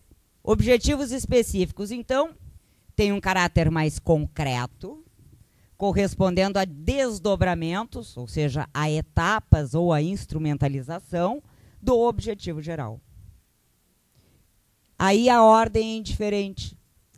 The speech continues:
Tem gente que consegue, tem dificuldade de fazer o objetivo geral, aí vai fazendo os específicos. Depois que fez os específicos, ah, então o geral é esse.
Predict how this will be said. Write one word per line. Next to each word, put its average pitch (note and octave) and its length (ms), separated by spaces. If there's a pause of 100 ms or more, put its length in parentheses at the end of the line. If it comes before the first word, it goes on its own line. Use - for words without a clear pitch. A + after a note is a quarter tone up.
(920)
Tem G3+ 160
gente A#3 320
que A#3+ 100
consegue, A3 600
tem G3+ 140
dificuldade F#3+ 600
de - 60
fazer F3 280
o E3+ 80
objetivo D3+ 520
geral, E3 400
aí F#3+ 140
vai G3+ 140
fazendo G3+ 380
os G3 100
específicos. G3 880 (320)
Depois G3+ 400
que - 100
fez G#3 240
os F#3+ 140
específicos, F#3 480
ah, C4 180
então A3+ 220
o A3+ 60
geral A3 320
é F#3+ 60
esse. G#3+ 380